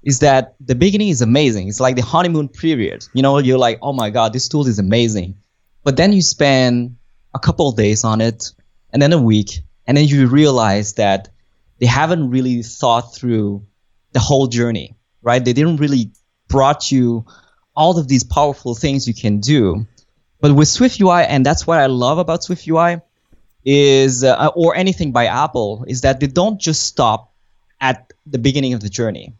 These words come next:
right? Like, I'm still in love as much in Swift U I right now as I was when I started, uh, you know, ten months ago when it was out.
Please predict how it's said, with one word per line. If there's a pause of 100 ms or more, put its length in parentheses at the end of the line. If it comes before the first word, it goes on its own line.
(220)
right?
Like,
I'm
still
in
love
as
much
in
Swift
U
I
right
now (320)
as
I
was
when
I
started, (420)
uh,
you
know,
ten
months
ago
when
it
was
out.